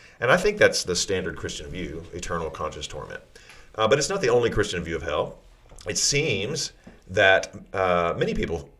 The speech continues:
think there is no viable alternative to eternal conscious torment if they're going to be faithful, believing Christians. I know that's generally how I have felt about the issue, so I have questions about this myself for Nathan today.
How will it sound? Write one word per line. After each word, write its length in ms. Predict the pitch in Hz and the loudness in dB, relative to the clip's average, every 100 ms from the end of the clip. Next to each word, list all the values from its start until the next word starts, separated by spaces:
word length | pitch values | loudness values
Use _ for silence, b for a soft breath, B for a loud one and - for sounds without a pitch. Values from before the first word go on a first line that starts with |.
| - | -20
think 360 | - 135 117 82 | -4 0 0 2
there 140 | 101 | 2
is 180 | 104 107 | 2 2
no 160 | 104 98 | 4 4
viable 420 | 92 92 95 92 | 4 4 4 2
alternative 960 | - 80 - - 190 117 - - - - | 2 0 -2 -2 -2 -2 -4 -10 -12 -14
to 280 | - 90 82 82 | -6 -4 -4 -8
eternal 400 | 85 - 90 85 | -8 -4 -2 -4
conscious 460 | - 85 85 82 | -2 -4 -4 -8
torment 380 | - 98 - - - b b b b | -6 -6 -6 -10 -16 b b b b
if 360 | 101 95 90 - | 2 4 4 2
they're 140 | 87 | 2
going 300 | 82 90 87 | 2 0 0
to 80 | 82 | -4
be 540 | 82 80 78 78 78 | -4 -4 -4 -6 -8
faithful, 440 | 73 90 90 87 80 | -2 0 0 -2 -6
believing 400 | 82 82 78 76 | -4 -8 -8 -8
Christians. 540 | 90 - - - - | -6 -6 -8 -10 -8
I 80 | 87 | 0
know 180 | 90 85 | 0 2
that's 280 | 85 - | 0 -2
generally 460 | - 92 82 78 73 | -4 -4 -2 -2 -4
how 280 | 76 76 62 | -2 -2 0
I 160 | 78 73 | -2 -2
have 220 | 73 71 | -6 -6
felt 260 | 76 69 | -6 -6
about 180 | 71 71 | -6 -8
the 120 | 76 | -10
issue, 280 | 76 - 170 | -8 -4 -4
so 200 | - 92 | 0 2
I 80 | 85 | 2
have 100 | 87 | 2
questions 360 | - 90 90 85 | 0 0 0 0
about 200 | 82 80 | 0 0
this 160 | 80 | -4
myself 500 | 80 71 76 80 - - | -4 -4 -2 -2 -4 -16
for 300 | - 80 73 | -6 -4 -4
Nathan 260 | 78 76 | -6 -6
today. 360 | 71 78 113 180 | -6 2 2 2